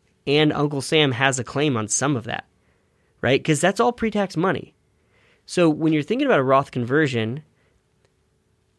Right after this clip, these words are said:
you're trying to be intelligent about this idea is, "Hmm, how do I make the best arrangement with Uncle Sam?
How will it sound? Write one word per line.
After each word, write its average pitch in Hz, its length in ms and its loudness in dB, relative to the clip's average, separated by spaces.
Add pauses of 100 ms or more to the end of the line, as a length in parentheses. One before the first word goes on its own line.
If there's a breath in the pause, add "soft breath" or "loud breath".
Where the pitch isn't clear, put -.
(140)
you're - 100 -10
trying 165 200 -2
to 196 40 0
be 185 100 0
intelligent 135 760 0 (300)
about 135 260 -2
this 123 180 -6
idea 117 560 0
is, 117 240 -10 (240)
"Hmm, 135 280 0 (420 soft breath)
how - 120 -2
do 269 60 4
I 311 60 2
make 254 180 0
the 151 80 0
best 131 380 0
arrangement 120 500 0
with 110 100 -8
Uncle 107 220 -8
Sam? - 340 -10